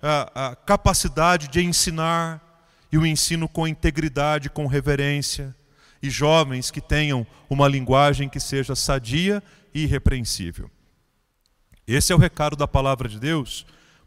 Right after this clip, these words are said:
para uma saúde relacional para os jovens, a fim de que o inimigo, o nosso adversário,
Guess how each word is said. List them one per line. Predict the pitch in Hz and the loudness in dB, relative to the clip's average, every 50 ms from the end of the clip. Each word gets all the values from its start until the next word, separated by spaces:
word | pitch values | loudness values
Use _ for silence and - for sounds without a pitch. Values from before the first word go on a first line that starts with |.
| _ | _
para | - - 127 123 | 2 2 2 2
uma | 127 127 123 117 101 90 - - | -2 -2 -4 -4 -4 -6 -8 -6
saúde | - - - 139 131 139 170 214 226 160 170 | -4 0 2 4 4 6 6 6 4 2 0
relacional | 143 147 143 143 135 - - 135 120 117 131 147 170 160 131 101 98 - - - - _ _ _ _ _ | -2 -2 -2 -2 -4 -4 -4 -4 -4 0 2 4 4 4 4 2 -2 -10 -20 -20 -20 _ _ _ _ _
para | - 156 160 | 0 0 0
os | 175 160 | 0 0
jovens, | 156 165 175 165 147 117 104 101 104 - - - - - _ _ _ _ - - - | 0 2 2 2 0 -2 -6 -12 -12 -14 -14 -14 -16 -18 _ _ _ _ -16 -2 2
a | 156 160 | 4 4
fim | - - - 214 233 240 214 | 4 4 2 2 2 2 2
de | 160 175 | 0 -4
que | - - - 185 180 170 143 117 98 101 _ _ _ _ _ _ _ - | -4 -2 0 2 2 2 2 0 -2 -8 _ _ _ _ _ _ _ -6
o | 156 165 175 196 | -2 0 2 2
inimigo, | 233 247 233 196 185 202 220 226 220 160 143 160 | 2 0 0 0 2 4 4 4 4 2 0 -2
o | |
nosso | 147 175 202 220 - 208 | 0 2 2 2 2 0
adversário, | 185 160 175 160 147 131 - - - 156 160 156 147 120 107 101 | -4 -4 -4 -6 -6 -4 -4 -2 0 2 2 2 2 0 -4 -8